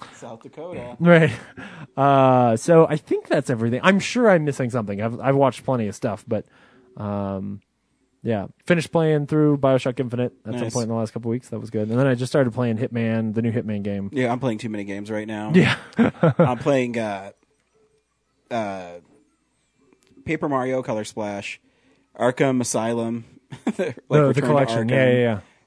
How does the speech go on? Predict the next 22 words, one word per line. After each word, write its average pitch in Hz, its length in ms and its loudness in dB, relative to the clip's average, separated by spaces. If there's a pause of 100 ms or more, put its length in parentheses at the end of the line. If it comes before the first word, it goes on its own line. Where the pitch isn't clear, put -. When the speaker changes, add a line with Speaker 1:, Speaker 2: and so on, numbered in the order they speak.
(140)
Speaker 1:
Uh, 107 500 -6
I'm 117 120 -10
playing 127 260 -6
N 135 120 -8
H 139 140 -6
L 135 280 0 (100)
twenty 123 200 -6
seventeen, 113 640 -6
and 123 80 -8
I'm 117 60 -4
also 113 180 -6
playing 117 160 -2
the 110 80 -4
new 107 100 -4
Tomb 117 240 -6
Raider. 98 320 -8 (340)
Speaker 2:
Oh, - 280 -12
man. - 100 -20 (300)
Yeah. 104 140 -8
Speaker 1:
It's 95 100 -10
pretty 110 200 -4
awesome. 101 400 -8